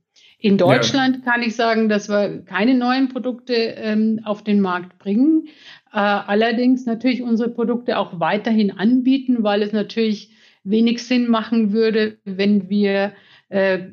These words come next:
Speaker 1: jetzt sofort, äh, keine, äh, Zigaretten mehr anbieten würden, weil dann würde der Wettbewerb einsteigen.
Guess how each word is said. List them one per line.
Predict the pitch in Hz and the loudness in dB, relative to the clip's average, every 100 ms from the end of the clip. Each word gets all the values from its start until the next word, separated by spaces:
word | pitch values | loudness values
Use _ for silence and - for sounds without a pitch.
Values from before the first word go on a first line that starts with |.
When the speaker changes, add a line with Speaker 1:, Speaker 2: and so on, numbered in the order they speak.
| _ | _
Speaker 1:
jetzt | - - 202 190 226 226 - | -20 -4 0 2 0 -4 -4
sofort, | 220 - 214 208 233 - - | -4 -2 0 0 -2 -6 -8
äh, | 220 208 202 202 208 | -2 0 0 -2 -8
keine, | - 202 208 208 202 202 180 | -4 -2 2 2 0 -2 -6
äh, | 208 202 190 | -8 -8 -8
Zigaretten | - 214 202 202 214 | -6 -2 -2 0 0
mehr | 190 | 0
anbieten | - 214 220 254 254 233 | 2 2 4 2 2 0
würden, | 247 247 240 202 | 0 2 2 2
weil | 220 214 220 190 | 2 2 0 -2
dann | 214 214 226 220 196 | -2 0 0 0 0
würde | 233 233 | 0 2
der | 240 208 | 0 0
Wettbewerb | 226 - 214 185 180 - | -2 -4 -2 -2 -2 -6
einsteigen. | 185 196 - 208 196 208 226 226 - | -2 -2 -2 -4 0 0 0 -2 -12